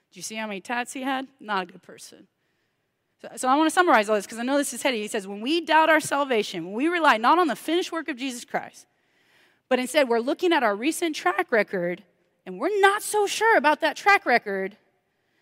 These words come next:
we create an us versus them category, and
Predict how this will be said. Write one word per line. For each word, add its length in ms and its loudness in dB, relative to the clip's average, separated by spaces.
we 120 -6
create 280 0
an 120 -10
us 240 -6
versus 460 -12
them 300 -6
category, 680 -6
and 160 -10